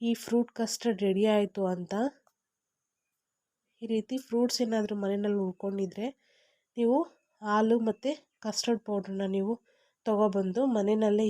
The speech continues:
ಈಸಿಯಾಗಿ ಹಾಗೆ ಟೇಸ್ಟಿಯಾಗಿ ನೀವು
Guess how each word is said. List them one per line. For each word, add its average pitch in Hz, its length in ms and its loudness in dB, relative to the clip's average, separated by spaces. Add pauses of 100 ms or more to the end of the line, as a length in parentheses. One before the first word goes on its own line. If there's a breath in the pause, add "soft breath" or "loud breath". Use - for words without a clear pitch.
ಈಸಿಯಾಗಿ 196 680 -2 (580)
ಹಾಗೆ 269 360 4
ಟೇಸ್ಟಿಯಾಗಿ 233 1040 4 (340)
ನೀವು 202 300 -2